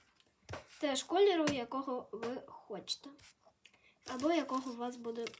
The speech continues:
осьминіжка. Цей в мене буде кольоровий, якого ми будемо робити. Цей в мене блакитний, і тут він просто розмальований, а тут із кольорового паперу.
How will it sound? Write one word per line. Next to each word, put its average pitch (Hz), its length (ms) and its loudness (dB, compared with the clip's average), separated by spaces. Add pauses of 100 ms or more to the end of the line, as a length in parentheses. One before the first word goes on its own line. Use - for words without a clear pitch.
осьминіжка. 226 680 -8
Цей 311 200 2
в 269 60 -4
мене 233 200 -4
буде 226 260 -4
кольоровий, 359 580 2
якого 349 400 -2
ми 302 160 -2
будемо 294 460 -4
робити. 277 320 -8 (520)
Цей 359 260 2
в 339 40 2
мене 277 280 -4
блакитний, 311 840 0 (120)
і 247 120 -6
тут 247 360 -6
він 226 160 -2
просто 392 340 2
розмальований, 320 800 2 (360)
а 262 200 -2
тут 330 340 -2
із 254 300 -4 (320)
кольорового 240 880 -4
паперу. 233 600 -10